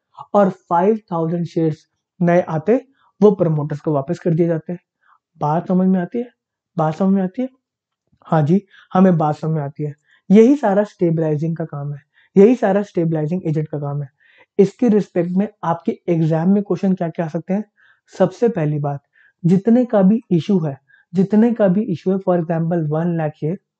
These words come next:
उसका maximum fifteen percent shares ही stabilizing agent को दिए जाते हैं। इस case के अंदर fifteen thousand shares stabilizing agent के पास जाएंगे, ये limit है, सेबी ने set कर रखी है। आपका stabilization का period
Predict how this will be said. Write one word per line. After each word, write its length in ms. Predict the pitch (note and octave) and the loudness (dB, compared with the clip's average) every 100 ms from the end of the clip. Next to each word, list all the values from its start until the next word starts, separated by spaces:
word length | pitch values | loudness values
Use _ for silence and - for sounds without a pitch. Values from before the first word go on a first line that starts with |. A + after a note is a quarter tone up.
| _ _ - _ | _ _ -20 _
उसका 320 | F#3+ - A#3+ | -2 -2 0
maximum 640 | G#3+ F3+ D#3+ - G#3 A#3 A3+ | 0 0 -4 -2 0 2 0
fifteen 680 | - F3+ - - G#3 A3+ | -2 -4 -4 -2 0 0
percent 580 | A3+ - F3 E3 G3 G3 | -2 -2 -4 -2 -2 -2
shares 500 | - - E3+ F3 D#3+ | -4 -4 -2 0 0
ही 100 | A#3+ - _ _ | -2 -4 _ _
stabilizing 600 | _ F3+ E3 D#3+ D#3 F#3 E3+ | _ -2 0 2 0 -2 -2
agent 280 | D#3 D#3+ | -2 -4
को 120 | D#3 D#3+ | -4 -4
दिए 140 | D#3 | -2
जाते 240 | C#3+ C#3 | -4 -8
हैं। 100 | C#3 - _ _ _ _ | -14 -14 _ _ _ _
इस 160 | G#3 G3+ | 0 2
case 220 | G3+ F#3+ | -2 -2
के 80 | G3 | 0
अंदर 140 | G3 | 0
fifteen 680 | A3 - F3+ - G3+ G3 G#3+ | -2 -4 -4 -4 -2 0 0
thousand 460 | G3 E3 D#3+ F3+ F3+ | -2 -4 -2 0 -2
shares 300 | - F3 G3+ - _ _ | 0 0 -2 -6 _ _
stabilizing 680 | _ - E3 D#3+ D3+ D#3+ G3 | _ -4 -2 0 0 0 -2
agent 300 | E3 D#3+ D#3+ | -2 -4 -4
के 60 | E3 | -4
पास 180 | D#3 D#3 | -4 -2
जाएंगे, 260 | D#3 F#3 | -2 0
ये 140 | C4+ C4+ | 0 2
limit 420 | F3+ F#3 C#4+ A#3 | 2 4 2 0
है, 180 | D3 - _ _ | -6 -10 _ _
सेबी 300 | _ F#3 F3+ | _ 2 4
ने 120 | A3 | 2
set 220 | A3+ F#3+ F3+ | -2 -6 -4
कर 160 | E3+ | -4
रखी 240 | D3+ C#3+ C#3+ | -4 -6 -12
है। 100 | C#3 _ _ - - _ | -14 _ _ -20 -20 _
आपका 380 | F#3 F3 F3 A#3+ | 0 0 -2 -6
stabilization 1080 | A#3 - F#3+ E3+ F3 E3+ E3+ E3 - G#3 G#3 | -6 -4 0 0 2 2 2 0 0 0 0
का 160 | A#3 | -2
period 520 | A3+ - E3 E3 D#3+ | -4 -2 0 2 0